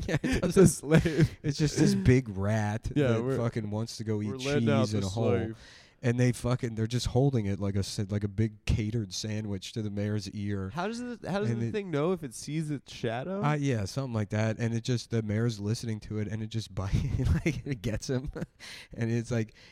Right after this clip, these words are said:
Speaker 1: it, uh, gets, it gets him for a second, and
Speaker 2: Yeah.
Speaker 1: he pulls away, but you can see that the fucking, this little guy,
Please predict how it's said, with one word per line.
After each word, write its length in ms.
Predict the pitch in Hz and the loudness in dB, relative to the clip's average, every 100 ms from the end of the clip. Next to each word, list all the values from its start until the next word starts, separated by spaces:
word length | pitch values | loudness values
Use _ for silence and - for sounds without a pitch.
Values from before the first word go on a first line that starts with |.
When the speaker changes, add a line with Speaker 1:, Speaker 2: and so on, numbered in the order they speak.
| - | -6
Speaker 1:
it, 240 | 117 117 117 | -2 0 0
uh, 180 | 110 104 | 0 2
gets, 240 | 135 175 | 0 2
it 140 | 113 101 | 0 4
gets 240 | 143 - | 2 4
him 140 | 113 | 0
for 160 | 104 110 | 0 -2
a 40 | |
second, 440 | 95 - 123 104 92 | 0 0 -2 -2 -6
and 80 | 98 | -8
Speaker 2:
Yeah. 60 | 95 | -4
Speaker 1:
he 40 | |
pulls 240 | 120 113 | -2 -2
away, 200 | 101 107 | -2 -2
but 100 | 98 | -2
you 80 | 98 | -4
can 140 | 101 95 | -6 -8
see 220 | - 104 | -6 -6
that 200 | 98 90 | -6 -8
the 100 | 101 | -10
fucking, 320 | - 101 - | -6 -8 -6
this 160 | 95 - | -10 -8
little 140 | 92 | -8
guy, 300 | 90 92 92 | -6 -8 -8